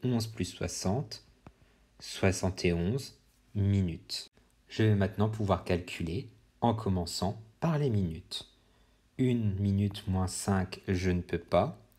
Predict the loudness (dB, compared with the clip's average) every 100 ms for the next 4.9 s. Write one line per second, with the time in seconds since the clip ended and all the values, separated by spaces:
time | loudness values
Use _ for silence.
0 | -20 _ _ _ 0 2 2 0 0 0
1 | 0 0 0 0 0 2 2 2 0 -12
2 | _ _ _ _ -20 _ _ -20 -10 2
3 | 4 4 4 6 4 2 -12 _ -20 _
4 | -20 -20 _ _ 2 4 4 2 -2